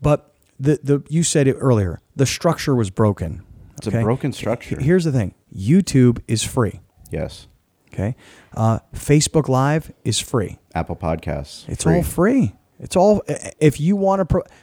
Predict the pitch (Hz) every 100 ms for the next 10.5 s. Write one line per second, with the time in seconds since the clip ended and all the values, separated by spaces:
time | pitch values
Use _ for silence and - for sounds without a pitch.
0 | _ 151 156 170 180 156 - 190 160 135
1 | 143 151 151 147 143 135 - 135 156 -
2 | 170 170 135 131 139 127 135 127 123 117
3 | 131 127 123 113 131 120 135 95 110 120
4 | 123 123 123 127 123 - - 151 156 147
5 | 139 131 127 143 147 131 143 143 127 117
6 | 127 135 143 131 107 107 120 117 123 120
7 | 123 117 120 104 110 120 117 - - -
8 | _ - 165 165 156 135 147 156 156 117
9 | - 123 123 143 170 123 113 147 185 135
10 | 107 - 101 110 139